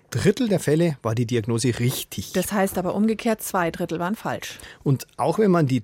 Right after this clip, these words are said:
Speaker 1: drei Top-Diagnosevorschläge nimmt, war da nur bei der Hälfte das Ergebnis richtig. Also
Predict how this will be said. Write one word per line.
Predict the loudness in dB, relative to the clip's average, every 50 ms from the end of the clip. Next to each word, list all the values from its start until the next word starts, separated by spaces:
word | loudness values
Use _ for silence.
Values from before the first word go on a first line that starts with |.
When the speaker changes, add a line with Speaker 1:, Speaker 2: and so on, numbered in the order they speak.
| _
Speaker 1:
drei | -4 -2 -2 -2 -2 0 0 2 0 0 -2 -4 -10 -12
Top-Diagnosevorschläge | -6 2 6 6 6 4 2 -12 -4 0 2 2 2 2 0 -2 0 -2 -2 -4 -4 -6 -6 -6 -2 -2 -2 0 0 2
nimmt, | 4 4 4 4 4 0 -4 -10 -10 _ _ _ _ _ _ _ _ -10 -4
war | 0 2 2 2 0 0
da | 0 2 2 2 2 -2 -6
nur | -10 -4 -4 -2 0
bei | 0 2
der | 0 0
Hälfte | 0 0 0 0 0 0 0 2 4 4 2 0 -4 -18 -20 _ -12 -6
das | -4 -2 -2 -2
Ergebnis | -2 -2 -2 -2 0 0 0 0 0 0
richtig. | 0 0 0 0 -2 -4 -4 -4
Also | -6 -6 -6 -6